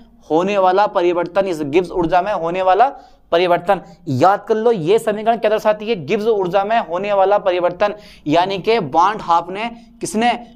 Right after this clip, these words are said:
बार्नहाफ ने बांट हाफ ने किसी अभिक्रिया में, किसी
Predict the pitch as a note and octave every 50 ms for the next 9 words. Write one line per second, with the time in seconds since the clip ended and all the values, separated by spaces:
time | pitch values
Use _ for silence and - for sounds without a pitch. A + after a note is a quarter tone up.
0 | - - A#2+ G#2 - D#3 E3 F3+ G3 G3+ A3 A3+ A#3 A#3 A3+ A3+ G3+ - - D3
1 | C#3+ D3+ D#3+ D#3+ - F3+ F3+ F#3+ G#3 A3+ A3+ - - - _ - - _ _ _
2 | - _ - _ - - - - C3+ A2 C#3+ D3+ E3+ F3+ G3+ G#3+ A3+ A3 F#3+ A#3+
3 | A#3+ A#3+ A#3+ - - _ _ - - - - C#3+ D3 D#3+ F3 F3+ F3 F#3 F#3+ F#3+
4 | G3 G#3 A3 A3+ A#3 A#3 - - - - - - - - - - - - F3+ E3
5 | - - A#3 A#3 A#3+ A#3+ A#3 A#3 - F3 E3+ D#3 G#3 F#3+ - F#3+ D#3+ F3 F3+ E3+
6 | D#3 D3 C3 - - - - - - - D#3 - - A#3+ B3 C4